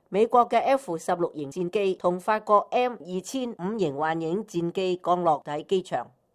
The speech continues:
佢哋都係各自所駕型號戰機嘅首位女飛行員。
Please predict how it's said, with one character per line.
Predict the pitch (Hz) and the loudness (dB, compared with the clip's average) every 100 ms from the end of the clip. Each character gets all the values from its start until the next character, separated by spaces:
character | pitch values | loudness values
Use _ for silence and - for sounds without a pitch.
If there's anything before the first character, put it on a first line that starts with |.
| _ _ | _ _
佢 | - 240 | -2 2
哋 | 220 | 4
都 | 285 285 | 4 4
係 | 247 185 | 4 2
各 | 180 208 | 4 2
自 | 175 180 | 2 0
所 | 190 214 | 2 2
駕 | 220 196 | 4 2
型 | 160 143 143 | 0 -6 -4
號 | 160 156 | -4 -4
戰 | - 175 180 | 0 -2 2
機 | 220 196 | 0 2
嘅 | 160 | 0
首 | 156 160 | 0 0
位 | 175 170 | 0 0
女 | 165 156 | 0 -2
飛 | 202 190 | -6 -8
行 | 156 123 | -8 -10
員。 | 123 | -14